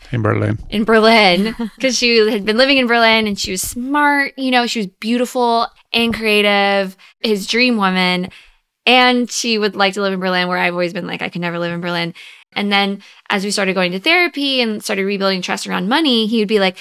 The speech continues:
Speaker 2: "Can I see her now? Can I see her now?" And I'd be like, "No, no." And the more he fought to see her, the more I resisted, because I was like, "You are making me feel worse," because the fact that you're fighting for her so hard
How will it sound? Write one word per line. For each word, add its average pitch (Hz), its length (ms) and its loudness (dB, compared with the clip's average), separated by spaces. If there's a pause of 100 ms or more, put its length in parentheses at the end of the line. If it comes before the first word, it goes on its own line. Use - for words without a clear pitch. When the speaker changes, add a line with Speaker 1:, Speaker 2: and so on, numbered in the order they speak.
(120)
Speaker 2:
"Can 214 120 -2
I 208 40 2
see 190 140 -2
her 190 80 0
now? 302 300 2
Can 220 120 -4
I 196 40 0
see 190 160 -4
her 190 80 -2
now?" 302 180 2
And 262 80 -2
I'd 220 40 0
be 220 100 4
like, 196 160 -2
"No, 190 360 2
no." 202 280 0
And 220 160 0
the 208 40 0
more 214 380 2
he 240 180 -6
fought - 520 2 (160)
to 208 120 -6
see 190 260 -4
her, 302 300 0 (360)
the 240 120 4
more 202 540 0
I - 120 -2
resisted, 185 600 -4
because 196 280 -8
I 175 140 2
was 180 180 -6
like, 180 180 0 (480)
"You 226 580 0
are 202 140 0
making 185 400 -4
me 180 300 -6
feel 180 320 -6
worse," 175 580 -4
because 196 460 -6 (300)
the 190 100 0
fact 185 320 -2
that 214 80 -4
you're 185 120 -4 (180)
fighting 185 260 -2
for 185 140 -8
her 185 140 -6
so 185 280 -6
hard 202 440 0